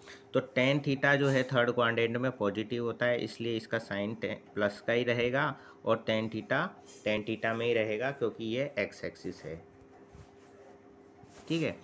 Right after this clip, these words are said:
Similarly अब one eighty minus theta की बात करी, तो trigonometric ratio तो same ही रहेंगे, sine का sine ही रहेगा, cos का cos ही रहेगा, tan का tan ही रहेगा, क्योंकि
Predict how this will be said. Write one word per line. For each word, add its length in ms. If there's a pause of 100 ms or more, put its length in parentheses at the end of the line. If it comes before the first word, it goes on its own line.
(440)
Similarly 680
अब 220
one 180
eighty 320
minus 380
theta 280
की 120
बात 260
करी, 320 (280)
तो 100
trigonometric 720
ratio 300
तो 180
same 320
ही 80
रहेंगे, 380
sine 320
का 120
sine 280
ही 100
रहेगा, 420
cos 220
का 200
cos 240
ही 80
रहेगा, 340
tan 300
का 140
tan 220
ही 100
रहेगा, 340
क्योंकि 360